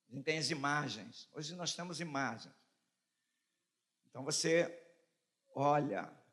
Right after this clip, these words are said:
vê a pessoa onde ela estiver, né? Enfim, qualquer lugar do, do, do planeta. Mas naquela época, não. Por isso que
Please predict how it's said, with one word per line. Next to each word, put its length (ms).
vê 180
a 80
pessoa 460
onde 260
ela 120
estiver, 560
né? 320
Enfim, 340
qualquer 340
lugar 480
do, 100
do, 160
do 100
planeta. 720
Mas 160
naquela 380
época, 420
não. 400
Por 140
isso 380
que 460